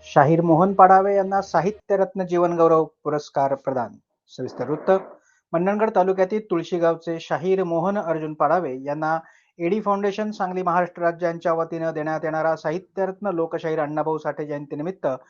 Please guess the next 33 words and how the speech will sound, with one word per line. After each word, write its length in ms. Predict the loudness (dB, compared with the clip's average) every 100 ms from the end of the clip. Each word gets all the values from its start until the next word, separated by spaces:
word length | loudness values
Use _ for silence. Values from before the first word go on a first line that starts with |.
| _ _
साहित्य 460 | 0 0 -2 -2
रत्न 260 | -2 -2 -6
जीवन 240 | -2 -2
गौरव 260 | 0 0 0
पुरस्कार 500 | -2 -6 -2 0 0
दोन 160 | -2 -2
हजार 200 | -2 -2
पंचवीस 600 | -4 -6 -4 -6 -6 -14 _ _ -8
नुकताच 360 | -4 0 0
प्रदान 400 | 0 -6 0 0
करण्यात 300 | 0 -6 -2
आला. 140 | -2 -4 -10 _ _ _
शाहीर 220 | 0 0
पाडावे 420 | 2 4 4 2
हे 100 | -2
सन 220 | -2 -4 -4
एकोणीसशे 320 | -6 -8 -8
सत्त्याण्णव 480 | -10 -2 0 2 2
पासून 380 | 0 -2 -6
लोककलेच्या 600 | -2 -2 -2 -4 -4 -2
माध्यमातून 600 | -2 -2 -2 -4 -4 -6
समाज 300 | -8 -6 -6 -6
प्रबोधनाचं 680 | _ -10 -4 -4 -4 -6 -8 -2
कार्य 260 | 0 0
करीत 220 | -6 -8
आहेत. 200 | -6 -6 -10 _ _ _ -6
तब्बल 180 | 2 2
अठ्ठावीस 460 | 2 0 -2 0
वर्षाच्या 360 | -2 0 -2 0
या 120 | 0
कार्यकाळात 560 | 2 0 0 2 2 2
त्यांनी 260 | -4 -6
रत्नागिरी 540 | -4 -4 -4 -4 -4